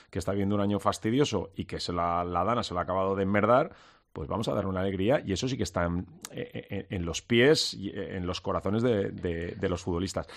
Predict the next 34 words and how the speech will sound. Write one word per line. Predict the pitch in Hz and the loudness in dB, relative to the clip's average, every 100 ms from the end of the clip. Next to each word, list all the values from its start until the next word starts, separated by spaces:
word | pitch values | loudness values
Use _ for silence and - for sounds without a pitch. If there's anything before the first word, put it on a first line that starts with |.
| - - | -16 0
Por | 110 | 2
lo | 101 | 4
que | |
decías, | 104 127 147 160 | 4 4 2 4
Iván, | 151 139 - - - - | 4 4 0 -14 -20 -4
de | 110 | -2
que | 117 | -2
se | 113 | -2
nota | 107 127 | 0 2
el | 120 | 2
no | 117 113 | 0 0
competir, | 110 113 120 127 - _ - - - _ - - | 0 0 0 -2 -4 _ -20 -20 -20 _ -20 -6
el | 104 | -2
otro | 107 131 | 2 4
día, | 143 - - | 4 2 -6
eh, | 120 - | -10 -10
yo, | 113 98 107 120 - - | -4 0 0 0 -6 -10
porque | 95 85 | -6 -6
estuve | - 104 | -2 0
en | |
el | 95 | 0
Ciutat, | - 87 135 160 - - | 0 2 4 4 0 -6
eh, | 90 90 95 - - | -4 -4 -4 -8 -10
yo | 92 98 | -2 4
vi | 131 | 4
al | 135 | 4
Levante | 131 131 139 | 4 2 0
que | |
la | 113 | -2
primera | 92 92 | -2 -2
parte | 90 98 135 | -2 -2 -2
le | 131 | -4
costó | 87 95 | -4 -2
mucho, | 90 90 - 78 | 0 0 -4 -8